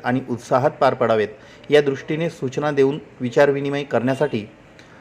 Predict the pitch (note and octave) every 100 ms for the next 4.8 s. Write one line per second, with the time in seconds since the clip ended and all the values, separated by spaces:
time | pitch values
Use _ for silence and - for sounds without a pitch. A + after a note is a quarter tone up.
0 | - C#3 E3+ F3 E3 D#3 D3+ D#3 D3+ C#3+
1 | B2 B2+ C3 C3 D3 C#3 B2+ C3 C#3+ C#3+
2 | - B2 C3+ B2+ G2+ - - - B2+ C3+
3 | E3 D3+ D3 D3 C3+ B2+ D3 D3+ D3+ B2+
4 | A#2+ C#3+ C#3 D#3+ - B2 B2+ D3